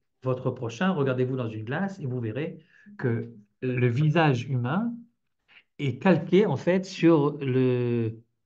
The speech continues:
est calqué, euh, les gens disent qu'ils ne m'entendent pas, euh, je sais pas, vous m'entendez, vous m'entendez plus ? Euh, je sais pas.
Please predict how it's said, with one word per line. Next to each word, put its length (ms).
est 160
calqué, 760
euh, 1120
les 140
gens 140
disent 180
qu'ils 140
ne 60
m'entendent 440
pas, 720
euh, 240
je 60
sais 140
pas, 120
vous 60
m'entendez, 340
vous 60
m'entendez 320
plus ? 440
Euh, 1300
je 120
sais 180
pas. 180